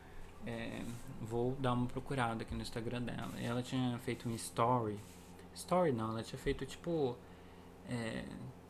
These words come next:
como é que é o nome? É Reels? Reels? Reels? Alguma coisa que parece com aquelas coisas de TikTok, sabe? Que é aqueles videozinho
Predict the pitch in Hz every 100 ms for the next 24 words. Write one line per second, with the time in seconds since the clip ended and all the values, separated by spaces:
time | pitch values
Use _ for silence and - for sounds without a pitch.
0 | - - 196 185 131 120 120 110 - 113
1 | 110 110 170 147 131 - - - - 120
2 | 143 143 120 110 - - - 120 131 120
3 | 117 - - - - - - - - -
4 | - 139 160 135 117 110 - - 117 113
5 | - 110 110 104 110 107 - - - 139
6 | 120 - 127 110 101 107 110 107 104 110
7 | 110 104 104 104 98